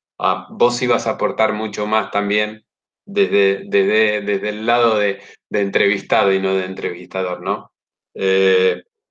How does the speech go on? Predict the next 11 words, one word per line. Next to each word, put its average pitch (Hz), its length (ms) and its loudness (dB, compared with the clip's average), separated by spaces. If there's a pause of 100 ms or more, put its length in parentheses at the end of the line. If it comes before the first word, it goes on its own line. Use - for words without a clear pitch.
(480)
el 104 140 -2
mensaje 117 540 2
final 120 640 0
es, 107 460 -2
eh, 92 760 -2 (640)
hay 110 240 0
que 117 100 0
aprovechar, 107 800 0 (480)
eh, 92 680 -6
la 98 180 0
cátedra 95 880 0